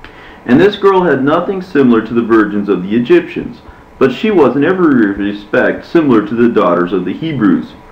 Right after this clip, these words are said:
And she was tall as Sarah, and handsome as Rebekah, and as beautiful as Rachel. And the name of that virgin was Asenath. And the fame of her beauty spread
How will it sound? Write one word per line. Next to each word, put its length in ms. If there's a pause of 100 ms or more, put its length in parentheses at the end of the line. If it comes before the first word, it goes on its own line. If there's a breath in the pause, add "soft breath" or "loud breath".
(540 loud breath)
And 160
she 120
was 300
tall 400
as 80
Sarah, 560
and 180
handsome 440
as 160
Rebekah, 580
and 160
as 80
beautiful 500
as 120
Rachel. 520 (880 loud breath)
And 180
the 80
name 320
of 60
that 300
virgin 600
was 140
Asenath. 540 (540 soft breath)
And 100
the 120
fame 260
of 120
her 120
beauty 340
spread 560